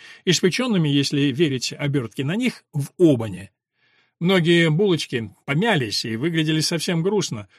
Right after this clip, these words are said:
как будто картонную коробку, в которой их везли, без конца швыряли по пути. Картонные коробки были неотъемлемой частью островной жизни.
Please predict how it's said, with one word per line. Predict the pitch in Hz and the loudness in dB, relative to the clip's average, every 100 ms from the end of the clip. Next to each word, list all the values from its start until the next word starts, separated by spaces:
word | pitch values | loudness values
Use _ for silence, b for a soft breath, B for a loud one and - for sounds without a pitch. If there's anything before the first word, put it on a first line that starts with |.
| b | b
как | - 180 | -2 2
будто | 196 190 | 2 2
картонную | 180 175 190 165 165 | 0 0 2 2 2
коробку, | 190 220 - 131 | 2 0 0 -6
в | |
которой | 151 143 143 139 | -4 -2 0 0
их | |
везли, | 165 170 214 | -2 -2 -2
без | 165 151 | -2 -2
конца | - 175 170 233 | -2 -2 0 0
швыряли | 185 170 170 165 151 | 0 0 2 2 0
по | 143 | -2
пути. | 135 135 92 - B B B | -4 -4 -6 -12 B B B
Картонные | 175 165 180 165 | -4 2 2 2
коробки | 185 202 151 | 2 0 0
были | 139 160 | 0 2
неотъемлемой | 160 170 156 165 190 202 190 180 165 | 2 2 0 0 0 0 0 -2 -2
частью | 170 151 - 143 | 0 -2 0 -2
островной | - 143 139 131 | -2 -2 0 -2
жизни. | 104 85 - | -4 -10 -14